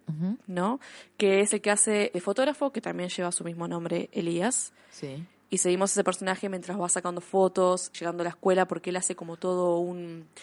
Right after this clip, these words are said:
Speaker 2: tipo álbum de estudiantes, de fotos de todos los estudiantes, sus vidas.
Speaker 1: Claro, porque los colegios americanos tienen como clases artísticas, así,
Speaker 2: Sí.
Speaker 1: tienen tipo laboratorios para revelar, está de más, es
Speaker 2: Entonces, claro, seguimos a Elías,
Speaker 1: Sí.
Speaker 2: tipo, cuando revela las fotos y todo
Speaker 1: Claro.
Speaker 2: eso, también durante todo el día.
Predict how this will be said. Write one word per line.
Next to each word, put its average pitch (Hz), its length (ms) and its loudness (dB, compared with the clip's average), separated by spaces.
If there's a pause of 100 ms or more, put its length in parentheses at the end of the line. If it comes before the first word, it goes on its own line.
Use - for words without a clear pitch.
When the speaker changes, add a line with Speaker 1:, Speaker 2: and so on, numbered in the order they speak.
(260)
Speaker 2:
tipo 175 240 6
álbum 185 240 6
de 170 40 2
estudiantes, 170 920 4
de 160 80 -4
fotos 170 300 -4
de 175 60 -6
todos 170 160 2
los 170 80 -4
estudiantes, 165 600 2
sus 160 220 -10
vidas. 165 480 0
Speaker 1:
Claro, 156 320 2
porque 147 200 -2
los 156 80 -4
colegios 180 360 -2
americanos 156 920 -2 (560)
tienen 156 960 0 (320)
como 147 280 -4
clases 165 360 -2
artísticas, 139 600 -4
así, 131 200 0
Speaker 2:
Sí. 170 80 4
Speaker 1:
tienen 165 240 0
tipo 151 180 0
laboratorios 135 800 2
para 131 220 -4
revelar, 135 640 -2
está 156 180 -4
de 147 80 -2
más, 131 260 -2
es - 60 -10
Speaker 2:
Entonces, 202 340 6
claro, 175 240 8
seguimos 185 380 2
a 185 40 4
Elías, 185 280 8
Speaker 1:
Sí. 143 60 -4
Speaker 2:
tipo, 180 180 -2
cuando 165 260 0
revela 175 320 2
las 175 140 0
fotos 175 360 2
y 151 40 0
todo 143 60 2
Speaker 1:
Claro. 196 140 4
Speaker 2:
eso, 240 120 0
también 175 260 -4
durante 170 280 -6
todo 185 180 -2
el 180 80 -2
día. 180 320 0